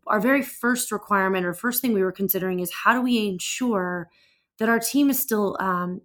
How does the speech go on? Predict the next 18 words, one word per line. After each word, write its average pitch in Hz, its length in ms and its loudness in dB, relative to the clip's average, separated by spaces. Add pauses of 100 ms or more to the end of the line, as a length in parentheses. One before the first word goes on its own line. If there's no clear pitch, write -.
able 220 240 0
to 220 80 2
work 196 400 0
and 185 160 2
make 180 220 -2
money 196 400 2
and 180 280 -2 (340)
take 208 200 0
care 208 160 2
of 180 80 0
their 185 140 0
students 214 500 -2
while 185 140 0
also 196 300 0
taking 185 360 -4
care 185 240 -2
of 175 80 -4
themselves. 175 800 -2